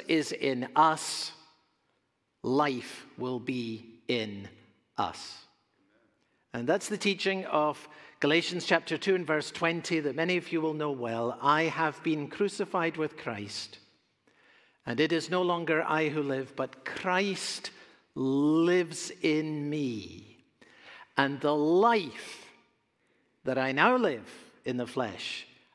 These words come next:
I live by faith in the Son of God who loved me and gave himself for me." Life is in Jesus.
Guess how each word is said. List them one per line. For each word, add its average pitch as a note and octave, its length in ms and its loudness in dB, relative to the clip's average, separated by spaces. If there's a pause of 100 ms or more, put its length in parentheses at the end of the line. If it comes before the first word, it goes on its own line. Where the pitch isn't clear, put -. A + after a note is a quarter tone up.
I A#2+ 100 -2
live B2 240 -2
by B2 200 -2
faith G#3 640 2
in C3 180 -6
the A2+ 100 -2
Son E3 200 -2
of D#3 160 -8
God G2+ 340 -12 (540)
who A2+ 40 -6
loved A2+ 440 -6
me G#2+ 220 -6 (920)
and B2 120 -6
gave A#2 220 -4
himself G#2+ 440 -8
for G#2 200 -10
me." F#2 240 -14 (800)
Life E3+ 480 4
is G#3 160 2
in G#3 200 2
Jesus. D#3 680 -2